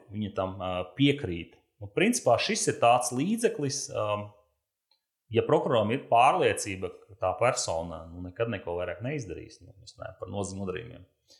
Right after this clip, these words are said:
un tas, ā, nodarījums, nu, nav smags, tad, ā, prokurors var, ā, var, ā, personai piedāvāt, viņam piekrīt, var izbeigt, ā, nosacīti atbrīvot krimināldarbības. Sanāk, prokurors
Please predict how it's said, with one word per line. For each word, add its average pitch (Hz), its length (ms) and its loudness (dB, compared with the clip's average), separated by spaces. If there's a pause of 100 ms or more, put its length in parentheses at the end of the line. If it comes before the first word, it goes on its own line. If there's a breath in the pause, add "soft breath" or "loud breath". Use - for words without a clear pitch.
(320 soft breath)
un 90 180 -10
tas, - 260 -6
ā, 87 240 0
nodarījums, 101 560 -4 (1200)
nu, 98 80 -4
nav 98 240 2
smags, - 380 -2 (760)
tad, 90 140 -6
ā, 85 380 0
prokurors 95 420 -6 (160)
var, 92 240 2
ā, - 320 -20 (720)
var, 85 240 -2
ā, 87 100 -6 (140)
personai 92 400 -6
piedāvāt, 123 480 -2
viņam - 180 -20
piekrīt, 101 380 -8
var 90 140 -4 (260 loud breath)
izbeigt, 95 560 -4
ā, 82 180 -6 (1120)
nosacīti 110 720 2
atbrīvot 107 260 -4
krimināldarbības. 90 540 -8
Sanāk, 85 320 -6 (320 loud breath)
prokurors 104 540 2